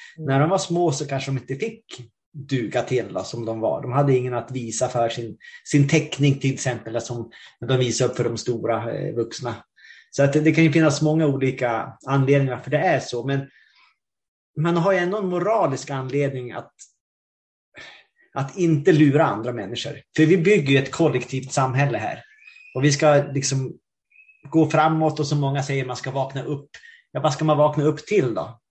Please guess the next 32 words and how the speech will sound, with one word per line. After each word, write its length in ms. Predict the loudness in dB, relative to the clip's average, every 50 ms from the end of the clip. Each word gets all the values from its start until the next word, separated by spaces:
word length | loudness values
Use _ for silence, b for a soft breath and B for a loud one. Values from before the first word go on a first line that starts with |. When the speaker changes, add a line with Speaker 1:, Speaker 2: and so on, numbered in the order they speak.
| _ _
Speaker 2:
Vi 100 | 0 2
måste 260 | 2 2 2 0 0
ju 60 | 2
vakna 260 | 2 2 0 0 -2 -4
upp 100 | -4 -6
till 140 | -8 -8
en 100 | -8 -6
bättre 400 | -2 -4 -4 -4 -6 -10 -10 -8
framtid 600 | -6 -4 -4 -4 -6 -6 -8 -6 -6 -6 -6 -8 B B B B B B B
där 80 | -4 -2
man 220 | 0 0 0 2
inte 320 | 2 2 2 2 6 6 6
ljuger 460 | 6 6 4 2 0 0 -4 -4 -4
för 140 | -2 -6 -4
varandra 440 | -4 -4 -4 -4 -4 -6 -6 -6
och 60 | -4 -4
där 100 | -4 -4
man 160 | -4 -8 -8
talar 420 | -6 -2 -2 0 2 2 2 2
sanning. 560 | 0 0 -4 -6 -8 -10 -12 -12 -14 -14 -14 B B B B B B B B
Och 100 | 0 2
där 100 | 2 4
man 160 | 2 2 4
kan 140 | 6 6 6
visa 360 | 6 4 2 0 0 2 2
att 120 | 2 2
man 140 | 0 0 0
har 80 | 0 -2
brister, 540 | -2 -4 -4 -6 -6 -12 -6 -4 -4 -4
man 160 | -2 -4 -4 -4
har 80 | -6
fel. 480 | -6 -8 -6 -4 -2 -2 -2 -4 -6